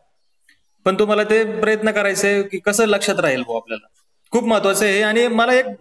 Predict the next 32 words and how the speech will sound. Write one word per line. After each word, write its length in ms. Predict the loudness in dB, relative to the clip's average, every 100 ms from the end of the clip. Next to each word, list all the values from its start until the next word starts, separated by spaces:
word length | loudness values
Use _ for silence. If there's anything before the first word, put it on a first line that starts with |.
| -4 0
तुम्हाला 240 | 2 2
एक 60 | 2
गोष्ट 200 | 2 2
लक्षात 300 | 0 0 0
आली 140 | 0
असेल 240 | 0 -2
की 300 | -2 0 0
it 120 | 0 0
is 80 | -2 -8 _ -6 0
more 200 | 0 0
easy 300 | 0 2 2
than 140 | 0
physiology. 540 | 0 0 2 0 -2 -8 -12 _ _ _ _ _ _ _ _ _ -4
का 80 |
असं 180 | -2 0
काय 160 | 0 0
नाही, 160 | -2 -4 -12 -20
<laughs> 200 | -18 -6
फिजिओलॉजी 460 | -2 0 0 0
सोपं 300 | 2 0 0
आहे 60 | 0
सर. 180 | -2 -6 _ _ _ _ _ _ _ _ -4 -2
Depends 320 | 0 0 2
upon 260 | 2 2
your 200 | 2 2
basics 400 | 2 2 0 -2
की 200 | -2 -2
तुम्हाला 380 | 0 2 2 2
कुठला 300 | 0 0 0
विषय 240 | 0 -2 -2
सोपा 280 | -2 0
जातो. 360 | -2 0 -4